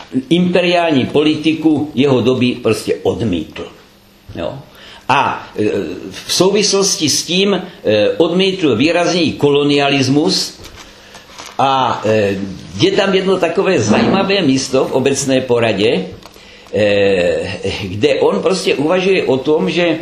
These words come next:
eh, když Bůh jako dopustí, aby se nějaký národ příliš rozmnožil a měl, eh, velké množství občanů, co-, což je tedy dobré v podstatě, tak to ale, že to může vést, abych tak řekl moderně,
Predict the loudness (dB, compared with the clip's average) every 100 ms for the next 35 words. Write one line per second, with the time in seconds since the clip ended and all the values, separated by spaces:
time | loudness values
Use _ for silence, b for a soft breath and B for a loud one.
0 | B B B B -2 0 2 2 2 0
1 | 0 -2 -2 0 0 0 2 2 0 -2
2 | -2 -2 0 2 2 0 -2 -2 -2 -2
3 | 0 0 0 2 0 0 0 0 2 0
4 | 0 -2 -2 0 0 2 2 0 0 0
5 | 0 2 2 2 2 2 2 0 -2 -10
6 | -12 -2 0 2 2 2 0 -4 -2 0
7 | 0 2 2 2 0 0 0 0 0 0
8 | 2 0 0 -4 -2 0 0 2 2 2
9 | 2 4 2 0 -2 -4 -2 -4 -4 -8
10 | -10 B B B -2 0 2 2 2 2
11 | 0 0 0 0 2 2 2 0 0 2
12 | 2 0 -2 -2 0 0 0 0 0 2
13 | 2 2 2 0